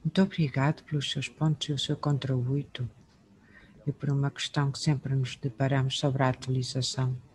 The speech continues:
de um quadro regulatório. A lei de contratação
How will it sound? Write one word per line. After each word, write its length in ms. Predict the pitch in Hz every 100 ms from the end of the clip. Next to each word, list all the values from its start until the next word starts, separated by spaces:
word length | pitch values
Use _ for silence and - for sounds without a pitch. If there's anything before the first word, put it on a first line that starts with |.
| _ _ - - _ _ _ _
de 140 | 143
um 100 | 139
quadro 380 | 131 147 139 131
regulatório. 1040 | 123 - 127 127 131 127 139 135 131 127 123 _ _ - 95 95 _ _ 113 98 104 98 98 117 110 _ _ 95 _ 117 _ _ 95 _ _ _ - _
A 100 | 139
lei 200 | 135 131
de 120 | 127 -
contratação 920 | 139 123 127 123 123 - 165 147